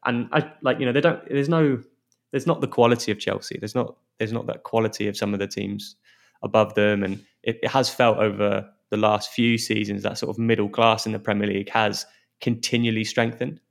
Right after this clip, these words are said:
So if you're coming up from the Championship and your team is, you know, high level Championship, and you, you're not quite there Premier League wise, it can be quite a jump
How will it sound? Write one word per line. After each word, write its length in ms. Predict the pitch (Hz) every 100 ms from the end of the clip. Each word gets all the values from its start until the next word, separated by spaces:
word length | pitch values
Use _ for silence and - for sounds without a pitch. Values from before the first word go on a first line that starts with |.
| _ _ _ _
So 100 | 165
if 120 | -
you're 140 | 139
coming 260 | 131 120 120
up 140 | 117
from 140 | - 113
the 80 | 104
Championship 440 | 117 110 107 101
and 80 | 110
your 100 | 107
team 280 | 117 110 107
is, 220 | 104 101
you 80 | 104
know, 160 | 98 - -
high 240 | - 113 110
level 240 | 107 104
Championship, 460 | 104 107 104 117 - _ _ _ _ _ _ _ - -
and 160 | 107 107
you, 140 | 107 110
you're 180 | 123 123
not 220 | 123 -
quite 480 | - 120 120 107 120
there 200 | 117 113
Premier 300 | - 113 110
League 240 | 117 113
wise, 460 | 104 101 95 - - _ _ _ _
it 200 | - -
can 180 | 123 117
be 80 | 120
quite 340 | - 131 110
a 60 | 113
jump 340 | 117 165